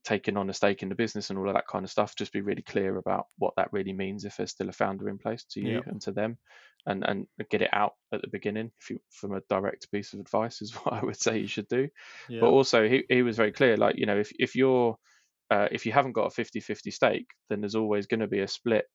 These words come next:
Speaker 1: even without the founder relationship. There's always gonna be a, a potential split there about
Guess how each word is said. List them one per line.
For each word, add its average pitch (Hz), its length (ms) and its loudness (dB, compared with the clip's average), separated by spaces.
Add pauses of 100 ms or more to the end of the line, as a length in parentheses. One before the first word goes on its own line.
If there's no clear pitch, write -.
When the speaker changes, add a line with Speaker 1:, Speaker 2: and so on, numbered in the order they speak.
(120)
Speaker 1:
even 104 220 -2
without 104 280 0
the 101 80 -10
founder 110 320 0
relationship. 101 540 -6
There's 110 140 -6
always 104 240 0
gonna 107 200 -6
be 101 180 -4
a, 101 180 -4 (400)
a - 60 -6
potential - 500 -2
split - 340 -2
there 98 200 0
about 101 360 -2